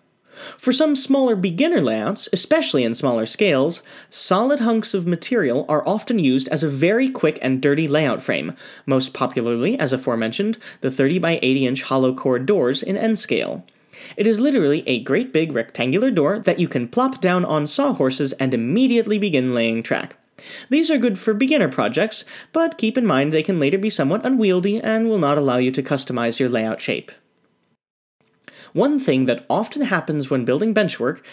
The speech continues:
is that you bring a bunch of dimensional lumber through a door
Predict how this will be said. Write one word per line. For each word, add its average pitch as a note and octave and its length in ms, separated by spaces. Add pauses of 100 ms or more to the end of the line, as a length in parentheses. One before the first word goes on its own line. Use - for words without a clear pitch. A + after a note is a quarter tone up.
is D#3+ 100
that D#3 160
you D3 80
bring G3+ 240
a D3+ 40
bunch G#3 300
of C#3 120
dimensional A3+ 500
lumber D3 340
through G#3+ 300
a C4+ 60
door D3 420